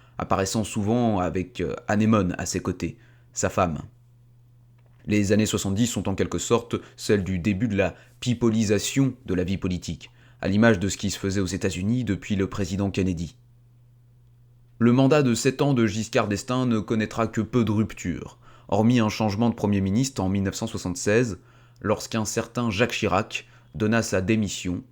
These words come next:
et fut remplacé par Raymond Barre, dans un contexte assez fracassant. La rupture fut brutale entre Giscard et Chirac, et ces deux hommes deviendront dès lors des ennemis politiques.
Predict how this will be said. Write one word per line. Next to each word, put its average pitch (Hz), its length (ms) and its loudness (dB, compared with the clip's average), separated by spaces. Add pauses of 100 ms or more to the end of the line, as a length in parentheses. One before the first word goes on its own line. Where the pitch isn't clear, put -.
(400)
et 117 160 6
fut 113 180 -4
remplacé 117 460 0
par 107 200 2
Raymond 120 280 4
Barre, 87 420 -2 (200)
dans 92 260 -2
un 95 80 -2
contexte - 440 -6
assez 90 260 -2
fracassant. - 640 -6 (840)
La 95 80 6
rupture 110 380 0
fut - 180 4
brutale 98 600 2
entre 95 320 -6
Giscard 101 400 -2
et 98 40 0
Chirac, - 520 -4 (400)
et 107 140 4
ces 104 240 0
deux 110 300 0
hommes 95 180 2
deviendront 104 500 -2
dès 104 120 0
lors 113 260 2
des 98 300 -2
ennemis 107 300 0
politiques. - 720 -6